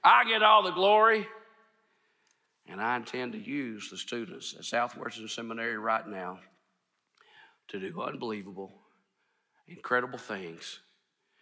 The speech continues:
to pull folks out of the kingdom of darkness to the kingdom of light by, for my glory,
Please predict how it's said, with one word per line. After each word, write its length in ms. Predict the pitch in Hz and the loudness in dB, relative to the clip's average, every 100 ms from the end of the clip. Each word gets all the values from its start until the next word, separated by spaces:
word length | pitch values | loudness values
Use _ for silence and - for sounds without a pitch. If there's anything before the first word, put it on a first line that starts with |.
| _ _ - | _ _ -18
to 100 | 90 | -6
pull 220 | 131 135 | -2 -2
folks 340 | 131 127 120 | 0 -2 0
out 80 | 120 | -2
of 60 | 107 | -4
the 80 | |
kingdom 340 | 104 131 135 135 | -6 -6 -4 -4
of 140 | 131 | -4
darkness 420 | 131 135 220 131 | -2 -2 -2 -6
to 80 | - | -8
the 80 | 101 | -8
kingdom 320 | - 120 123 | -8 -6 -6
of 100 | 123 | -6
light 320 | 110 95 87 - - - _ _ _ _ _ _ _ _ _ _ _ | -2 -2 -2 -8 -18 -20 _ _ _ _ _ _ _ _ _ _ _
by, 180 | - 80 - | -16 -16 -12
for 180 | 101 110 | -6 -2
my 180 | 107 110 | 0 0
glory, 480 | 113 101 98 92 | 0 -6 -6 -10